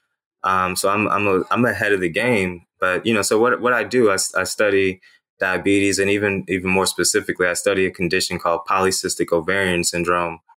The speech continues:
P C O S is the leading cause of female infertility, but the, you know, women with P C O S also end up developing diabetes.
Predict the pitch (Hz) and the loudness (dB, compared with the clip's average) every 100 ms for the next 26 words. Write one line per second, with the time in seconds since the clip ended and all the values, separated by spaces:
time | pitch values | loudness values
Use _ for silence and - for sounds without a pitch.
0 | _ _ _ _ _ _ - 117 - 98 | _ _ _ _ _ _ -4 -4 0 2
1 | 92 95 - 85 85 95 98 92 98 90 | 2 0 -2 -2 0 2 2 -2 -2 -2
2 | 87 85 - 110 104 95 87 82 - - | -2 -4 -6 -4 0 0 -2 -4 -8 -6
3 | 113 101 92 87 87 - _ _ _ _ | 0 2 2 0 -4 -12 _ _ _ _
4 | _ _ _ - 80 90 - 98 - 92 | _ _ _ -10 -4 -4 -2 -4 -4 -4
5 | 87 85 104 104 95 - 98 - 92 87 | -2 0 0 0 0 0 -2 0 0 2
6 | 87 - - 92 92 92 80 85 80 78 | 0 -2 -2 -2 0 0 0 -2 -4 -4
7 | 85 85 82 82 78 78 95 98 87 82 | -4 -2 -4 -2 -2 -2 -2 -2 -2 -4